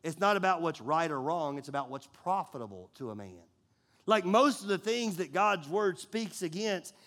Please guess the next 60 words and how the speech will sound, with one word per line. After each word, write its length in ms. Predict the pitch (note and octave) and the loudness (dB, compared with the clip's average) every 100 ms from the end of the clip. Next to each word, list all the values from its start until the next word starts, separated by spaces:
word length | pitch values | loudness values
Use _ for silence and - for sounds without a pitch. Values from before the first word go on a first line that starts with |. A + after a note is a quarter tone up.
| - | -6
is 160 | F3 D#3 | -4 4
not 240 | G#3 B3 | 4 6
because 300 | G#3+ G3 F#3+ | 2 0 0
he's 160 | F3+ E3+ | 0 -2
trying 240 | G3 F#3+ | -2 -2
to 80 | D3+ | -2
make 320 | D3+ G3 E3+ | 0 -2 -2
you 80 | F3+ | -4
to 60 | |
be 100 | E3 | -4
something 400 | E3 F#3+ F3+ F3 | -2 -2 -2 -4
you're 100 | D3+ | -4
not. 400 | C#3+ G#3 G#3+ F#3 - - | 0 2 0 -2 -10 -6
He's 180 | F#3+ A3+ | 0 2
just 160 | G#3 E3+ | 2 2
like, 220 | E3+ B2 | 0 2
"Look, 180 | G3+ C#3 | -2 0
dude, 220 | D#3 D#3+ | 0 0
you 80 | F#3+ | -2
can 100 | F3 | -2
waste 240 | E3 D3+ | -2 -4
your 80 | D#3 | -6
time 260 | D#3 F#3 G3 | -2 -2 -2
with 120 | D3 | -4
this 100 | C#3 | -8
if 80 | - | -6
you 100 | C#3 | -2
want 200 | F#3+ E3 | -2 -2
to. 100 | D3 | -4
I'm 100 | F3+ | -4
just 140 | D#3+ | -4
telling 180 | D#3+ D3 | -4 -4
you 60 | |
it's 100 | C3 | -4
not 140 | D3 C#3+ | -8 -8
gonna 160 | C#3 | -8
bring 320 | A2 A2 E3 E3 | -8 -8 -8 -6
anything 360 | D3 C#3+ D3 | -8 -10 -10
to 60 | C3 | -10
your 120 | B2 | -8
life. 320 | D#3+ F3 C3 - - - | -6 -6 -8 -12 -12 -6
It's 160 | D#3 | -2
not 280 | F3 D#3+ - | 0 0 0
profitable. 680 | E3+ F3+ F#3+ E3 B2+ F2+ - _ _ _ _ _ _ _ _ _ _ - | 4 4 4 0 -8 -8 -18 _ _ _ _ _ _ _ _ _ _ -8
It's 120 | E3+ | 0
not 160 | F#3+ G#3 | 2 4
gonna 200 | G3 E3+ - | 2 0 0
add 360 | F3+ G3 G3+ | 4 4 4
anything." 600 | E3+ C3+ A2 B2+ F#2+ E2+ _ _ _ _ _ _ _ _ _ _ _ - | 2 -4 -6 -10 -10 -14 _ _ _ _ _ _ _ _ _ _ _ -4
And 140 | E3+ | 2
then 120 | A3+ | 4
we 120 | A3 | 4
do 260 | F3 G3+ C4+ | 2 4 4
some 220 | - G#3+ | 4 2
of 40 | G3 | 2
these 180 | F#3+ | 0
things 360 | F#3+ G3 G3+ F#3 | -2 0 0 2
and 100 | F3 | 0
it 140 | E3 - | 0 0
adds 480 | F#3+ A3+ A3 D#3+ | 0 2 2 0